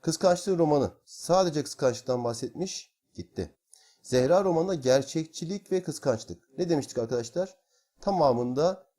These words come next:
gerçekçilikten ve kıskançlıktan bahsetmişti. O yüzden doğru cevabımız Ceyhan.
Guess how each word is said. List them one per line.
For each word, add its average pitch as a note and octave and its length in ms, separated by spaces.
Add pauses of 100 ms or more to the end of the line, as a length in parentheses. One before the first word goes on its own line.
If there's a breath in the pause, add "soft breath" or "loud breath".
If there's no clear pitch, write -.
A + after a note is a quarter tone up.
gerçekçilikten C#3+ 800
ve D#3+ 80
kıskançlıktan D3+ 680
bahsetmişti. A#2 560
O C#3+ 80
yüzden A2+ 260
doğru C3+ 160
cevabımız A#2 600 (140)
Ceyhan. F2+ 340